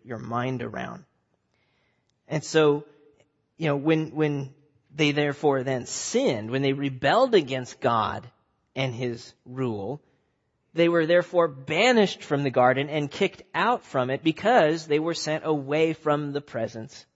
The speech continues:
of God. Their relationship with him was severed.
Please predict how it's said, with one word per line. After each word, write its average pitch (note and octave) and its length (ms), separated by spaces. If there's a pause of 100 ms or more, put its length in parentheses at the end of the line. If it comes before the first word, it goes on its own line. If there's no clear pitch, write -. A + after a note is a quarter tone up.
(120)
of C3+ 140
God. E3 320 (1200)
Their C3+ 140
relationship C3 800
with B2 160
him A2+ 260
was A#2 160
severed. - 480